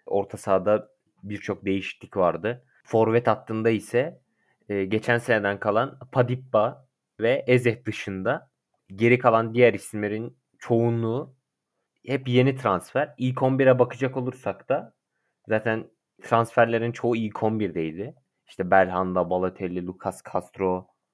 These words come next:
Akintola gibi isimler hep ilk on birdeydi. Transferlere baktığımız zaman ben bu sene Adana Demirspor'dan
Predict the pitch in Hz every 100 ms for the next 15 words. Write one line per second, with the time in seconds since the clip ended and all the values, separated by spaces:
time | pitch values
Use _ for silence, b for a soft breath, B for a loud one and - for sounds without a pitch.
0 | _ _ _ _ - 95 - 104 107 98
1 | 92 90 92 92 - 92 104 120 _ _
2 | _ _ _ _ _ - - 104 - 113
3 | 117 101 78 80 80 143 - _ _ _
4 | _ _ _ - 127 127 139 135 143 151
5 | 143 143 - 175 170 151 156 185 131 131
6 | 131 135 143 - 139 143 123 127 123 131
7 | 131 - 123 113 143 180